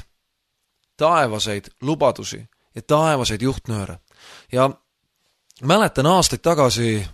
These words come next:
olin siis sellises teismelise vanuses ja, ja just nagu tulnud Jumala juurde tuliselt nagu tagasi. Mitte ainult põrguhirmu pärast, aga, aga ka sellepärast,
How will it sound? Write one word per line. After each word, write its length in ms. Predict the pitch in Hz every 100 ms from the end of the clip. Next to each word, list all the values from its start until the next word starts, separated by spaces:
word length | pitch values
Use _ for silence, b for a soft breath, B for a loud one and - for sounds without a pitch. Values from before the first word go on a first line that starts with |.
| _ _ _ _ _ _
olin 280 | 127 143 127
siis 180 | 117 -
sellises 440 | 127 120 113 101
teismelise 560 | 165 175 123 117 113 123
vanuses 420 | 156 131 110 104
ja, 180 | 113 101 B B B B
ja 60 | 127
just 340 | 175 202 -
nagu 240 | 127 123 113 _ _ -
tulnud 300 | 185 190 135
Jumala 340 | 160 180 139
juurde 600 | 127 127 123 113 120 117 101 B B B B B -
tuliselt 500 | 202 165 113 120 123
nagu 140 | 127
tagasi. 460 | 156 156 98 - 85 - -
Mitte 300 | 139 131 147
ainult 200 | 160 147
põrguhirmu 580 | 180 175 147 151 160 139
pärast, 360 | 123 127 117 127
aga, 200 | 117 120
aga 140 | 120 117
ka 60 | 123
sellepärast, 640 | 180 180 131 131 120 -